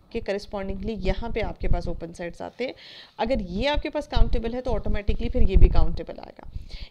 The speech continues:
यानी कि एक पॉइंट के ऊपर अगर लोकल बेस आपके पास सुपर टोपोलॉजी में काउंटेबल बन रही है तो फिर रिलेटिव टोपोलॉजी में भी काउंटेबल बनेगी। That's why अगर सुपर टोपोलॉजी आपके पास फर्स्ट काउंटेबल है तो रिलेटिव टोपोलॉजी, अम,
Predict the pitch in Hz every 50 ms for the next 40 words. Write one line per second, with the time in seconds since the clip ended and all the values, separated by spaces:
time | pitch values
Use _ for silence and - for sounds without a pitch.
0 | - - 208 208 220 233 226 - 233 - 185 214 226 220 - 233 214 214 226 220
1 | - 240 220 - 233 240 - - 190 202 208 196 185 175 170 - 214 214 196 190
2 | 175 185 226 - - - - - 175 175 - 208 - 214 208 - - 202 - 277
3 | 294 311 262 - 233 208 202 202 196 202 190 196 185 185 165 160 170 - 180 185
4 | 175 175 165 160 156 170 170 175 190 226 - - 233 - 220 220 233 - _ -
5 | - 190 185 175 196 208 214 269 254 - 269 - 214 196 202 196 208 190 190 190
6 | 180 185 185 - 165 165 - - - - - - - - - - - - - _
7 | _ _ _ - _ _ _ _ - 190 208 226 247 262 - 285 277 277 277 262
8 | 269 254 - 233 233 269 262 277 254 240 226 214 220 214 220 220 226 202 196 202
9 | - 202 202 202 190 196 196 190 _ _ - 185 185 185 - 185 185 185 185 190
10 | 180 180 180 185 196 220 240 254 247 - _ _ _ _ - 180 185 180 175 190
11 | 190 240 240 233 - 202 196 185 175 180 180 175 202 214 262 311 _ _ - -
12 | _ _ _ _ _ - - 190 196 196 196 202 196